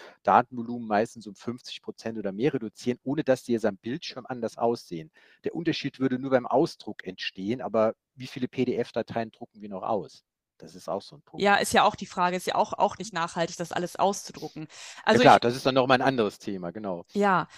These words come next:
Speaker 2: aber was ich noch mal, also, äh, was ich noch interessant fand, ich würde gleich noch mal im Nachgang, äh, mit dir kurz quatschen. Du hattest noch mal 'ne Webseite genannt, digital beacon punkt C O, die man sich mal angucken kann. Green Web Foundation,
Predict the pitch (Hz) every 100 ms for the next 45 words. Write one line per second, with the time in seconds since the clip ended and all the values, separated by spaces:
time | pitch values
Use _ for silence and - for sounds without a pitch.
0 | - 214 226 233 - 269 262 240 - 214
1 | 220 - 208 214 - 262 233 - 233 285
2 | - 277 - - 240 233 220 226 226 214
3 | 202 196 208 - 196 190 190 190 190 190
4 | 196 - 240 - - 220 - 208 202 202
5 | - 196 196 190 196 - 196 185 190 185
6 | 185 202 - 185 175 247 - 254 - 254
7 | - - 240 - 233 233 226 208 - -
8 | 214 - 214 208 196 208 202 196 180 190
9 | 180 - 220 - 254 220 214 202 208 214
10 | 202